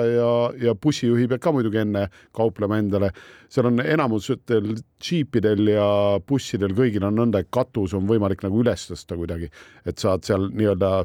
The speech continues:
istme peal püsti seistes saad siis, äh, katuselt välja vaadata ja nautida erinevaid loomi. Ja meile siis anti teada, et, äh, kui läheb väga hästi, siis on võimalik näha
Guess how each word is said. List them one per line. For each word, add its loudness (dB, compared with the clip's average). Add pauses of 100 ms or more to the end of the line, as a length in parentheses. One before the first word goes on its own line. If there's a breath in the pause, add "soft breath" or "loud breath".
(400 loud breath)
istme -2
peal 0
püsti -2
seistes -2
saad -2
siis, -6
äh, 2
katuselt -4
välja 2
vaadata 0
ja -2
nautida -2
erinevaid 2
loomi. 0 (280 loud breath)
Ja -2
meile 0
siis 0
anti -2
teada, 2
et, -8
äh, 0 (540 soft breath)
kui 2
läheb -2
väga -2
hästi, -4 (420 loud breath)
siis -10
on -4
võimalik 0
näha -2